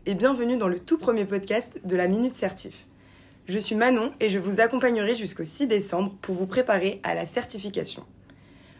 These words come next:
Aujourd'hui, nous sommes le deux septembre, jour de rentrée scolaire. Alors, pendant que les enfants pleurent pour retourner à l'école, nous,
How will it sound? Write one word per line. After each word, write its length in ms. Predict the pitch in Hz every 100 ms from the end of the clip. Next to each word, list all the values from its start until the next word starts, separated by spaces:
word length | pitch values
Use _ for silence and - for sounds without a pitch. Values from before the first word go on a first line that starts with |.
| -
Aujourd'hui, 480 | 226 214 214 190 294
nous 80 | 285
sommes 240 | 208 220
le 80 | 196
deux 140 | 190 254
septembre, 480 | 214 190 165 160 - 196
jour 220 | 226 277
de 60 |
rentrée 260 | 226 214 233
scolaire. 400 | - 196 156 - - - - - - -
Alors, 380 | 190 196 190 -
pendant 240 | 220 240
que 80 | 240
les 180 | 214 202
enfants 240 | 202 202
pleurent 300 | 196 202 196
pour 140 | 202
retourner 300 | 196 190 190
à 40 | 180
l'école, 480 | 175 175 202 269 226 -
nous, 360 | 202 240 277